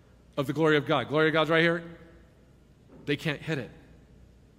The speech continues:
They keep sinning. So what do we do? Do we just give in and live a sinful life? No. First Corinthians fifteen, twenty-one through twenty-two.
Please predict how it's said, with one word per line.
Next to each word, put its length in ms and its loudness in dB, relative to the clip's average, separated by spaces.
They 80 -12
keep 180 -14
sinning. 380 -6
So 180 -6
what 80 0
do 60 2
we 100 2
do? 160 2
Do 80 -4
we 80 -4
just 220 -8
give 180 0
in 140 0
and 100 -2
live 100 -4
a 60 -4
sinful 400 -6
life? 260 -4
No. 360 2
First 320 -2
Corinthians 680 0
fifteen, 640 -2
twenty-one 520 -2
through 140 -4
twenty-two. 840 -4